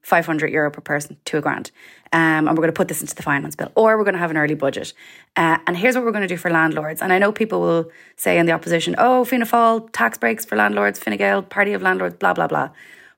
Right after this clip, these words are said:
But if they really wanted to appease both sides and say that, that we're ready for all the onslaught, they could have said, you know, C G T, all these different proposals that have been really clearly outlined. And that would have been it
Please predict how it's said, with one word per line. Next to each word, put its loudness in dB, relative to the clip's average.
But 2
if -4
they 0
really 4
wanted 2
to -6
appease -2
both 0
sides 0
and 0
say 4
that, -8
that 0
we're 0
ready 2
for -4
all 2
the 2
onslaught, -6
they -10
could -8
have -4
said, -4
you -4
know, -6
C -4
G -4
T, 0
all 4
these 0
different -4
proposals -2
that -4
have -2
been 2
really 2
clearly 2
outlined. 0
And 2
that 2
would 0
have -8
been 2
it -2